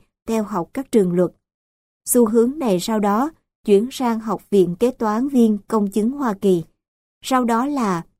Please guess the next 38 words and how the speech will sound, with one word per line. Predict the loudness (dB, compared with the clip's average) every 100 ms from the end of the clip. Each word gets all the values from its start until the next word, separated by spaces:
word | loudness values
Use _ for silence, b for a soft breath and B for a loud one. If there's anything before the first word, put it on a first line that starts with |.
| _
du | 2 2 0
học | -8 -6
tại | -6
chỗ, | -2 -2 -2 -4 -6 _ _ _
thay | -4 -2
vì | 2 2 2
phải | -2 -6
ra | -4 -2
nước | 0 0 0
ngoài. | -2 -2 -4 -12 _ _ _ _ _ _
Các | -2 2
trường | 2
đại | 2 -4
học | -2 -4 -6
khoa | -6 -4
học, | -2 -4 -4 _ _ _ _ -2
nha | 2 2 2 -2 -8 _ _
hay | -2 -2 0
y | 0 0
dược | 2 2 2 0 -4
lúc | -4
đó | -2 -2 -2 -6 _ _ _ _
vẫn | 0 0 -2
là | -4 -4
các | -4 -8 -2
chủ | 0 0
đề | 0 0 0 b b 2
được | 2 2
nói | -2 0
đến | 0 0 0
nhiều | 2 2
nhất, | 2 0 -2 _ _ _ _ _
trong | -2 -2
khi | 0 0
các | 0 -4 0
trường | 0 2
nghệ | -2
thuật | -4 -4 -4